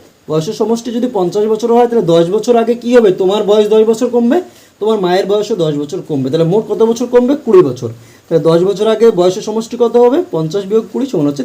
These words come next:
ত্রিশ বছর। তাহলে দেখো ছয় নম্বর অঙ্ক। শুভ্রা ও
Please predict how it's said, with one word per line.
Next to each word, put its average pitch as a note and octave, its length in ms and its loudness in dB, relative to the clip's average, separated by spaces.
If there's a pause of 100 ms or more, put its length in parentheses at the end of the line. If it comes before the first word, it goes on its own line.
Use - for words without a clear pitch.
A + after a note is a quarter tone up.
ত্রিশ F3 200 0
বছর। A#2 260 -12 (1500)
তাহলে G3 140 -4
দেখো A#3 220 0
ছয় D3+ 160 -2
নম্বর C3 260 -4
অঙ্ক। C#3+ 200 -4 (4000)
শুভ্রা F3 460 0 (4000)
ও C#3 120 -2